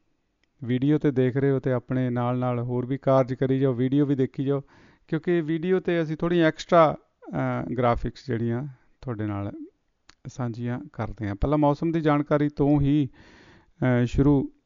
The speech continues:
ਕਰ ਲੈਂਦੇ ਹਾਂ। ਅੱਜ ਮੌਸਮ ਜਿਹੜਾ ਸਿਡਨੀ ਦਾ, ਉਹ ਸੋਲਾਂ ਇਸ਼ਾਰੀਆ ਪੰਜ ਡਿਗਰੀ ਤਾਪਮਾਨ ਸੀ। ਸਵੇਰੇ ਬੜਾ ਰਮਣੀਕ ਹੈ, ਅਠਾਈ ਡਿਗਰੀ ਤੱਕ ਜਾਏਗਾ ਸਾਫ਼। ਮੈਲਬਨ ਵੀ ਹਲਕੇ ਬੱਦਲ ਹੋ ਸਕਦੇ ਨੇ, ਸਤਾਈ ਤੱਕ ਜਾਏਗਾ।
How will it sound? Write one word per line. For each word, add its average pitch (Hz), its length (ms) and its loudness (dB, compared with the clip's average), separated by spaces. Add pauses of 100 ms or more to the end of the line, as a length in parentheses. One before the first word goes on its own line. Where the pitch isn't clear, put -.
(200)
ਕਰ 123 180 -2
ਲੈਂਦੇ 127 300 -2
ਹਾਂ। 160 80 -4 (1900)
ਅੱਜ 151 220 -2 (1300)
ਮੌਸਮ 139 420 0
ਜਿਹੜਾ 160 200 2
ਸਿਡਨੀ 143 420 0
ਦਾ, 117 240 -2 (320)
ਉਹ 190 120 -4
ਸੋਲਾਂ 135 340 -2
ਇਸ਼ਾਰੀਆ 131 360 0
ਪੰਜ 123 340 -2 (200)
ਡਿਗਰੀ 117 520 -2 (440)
ਤਾਪਮਾਨ 117 440 -2
ਸੀ। 131 160 -2
ਸਵੇਰੇ 123 320 -4
ਬੜਾ 117 240 -2
ਰਮਣੀਕ 117 440 -2
ਹੈ, 147 180 -4 (320)
ਅਠਾਈ 127 300 0
ਡਿਗਰੀ 131 280 0
ਤੱਕ 135 240 -4
ਜਾਏਗਾ 131 320 0
ਸਾਫ਼। 131 360 2 (140)
ਮੈਲਬਨ 127 400 0
ਵੀ 135 140 0
ਹਲਕੇ 131 300 -2
ਬੱਦਲ 127 300 0
ਹੋ 131 120 0
ਸਕਦੇ 127 340 -6
ਨੇ, 127 120 -2
ਸਤਾਈ 127 320 -2
ਤੱਕ 139 240 -4
ਜਾਏਗਾ। 135 340 2